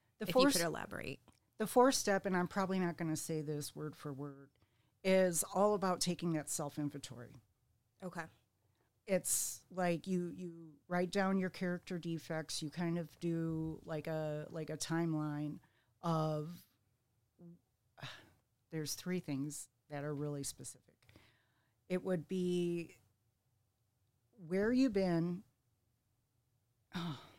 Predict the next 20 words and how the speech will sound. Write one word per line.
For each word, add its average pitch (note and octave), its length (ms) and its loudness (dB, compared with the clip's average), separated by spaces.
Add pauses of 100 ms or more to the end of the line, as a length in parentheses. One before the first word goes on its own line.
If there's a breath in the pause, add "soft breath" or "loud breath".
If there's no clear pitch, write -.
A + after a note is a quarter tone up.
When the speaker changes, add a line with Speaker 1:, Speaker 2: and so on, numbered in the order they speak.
(760 loud breath)
Speaker 1:
<laughs> F#4+ 120 2 (580 loud breath)
I A3 140 10
wish A#3+ 260 6
I G#3 140 6
had, F#3+ 360 4
uh, E3 260 2
wrote D#3+ 300 -2
this D#3+ 200 -6
down, D3 340 -4 (140)
but F#3+ 200 4
it, G#3 160 -4
it, A3+ 180 2 (100)
it A3 140 -4
kinda B3+ 280 6
comes G3+ 340 2
down F3+ 320 2
to E3+ 560 0 (560 loud breath)
where G#3+ 240 6
you've B3+ 240 4
been, F3 540 2